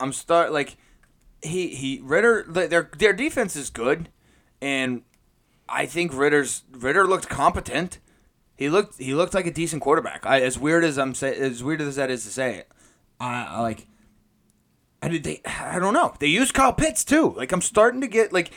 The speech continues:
I had them, I had them as two wins during this season. I had them as, as a check mark win, check mark win,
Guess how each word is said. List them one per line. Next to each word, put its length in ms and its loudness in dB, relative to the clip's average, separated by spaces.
I 160 4
had 240 6
them, 300 0
I 140 2
had 180 -2
them 160 -2
as 160 -2
two 240 -2
wins 600 -4
during 240 0
this 140 -4
season. 320 -4
I 60 -4
had 240 -2
them 160 -6
as, 340 -8
as 300 -6
a 100 -6
check 280 0
mark 300 2
win, 340 -2
check 260 -4
mark 260 -2
win, 320 -8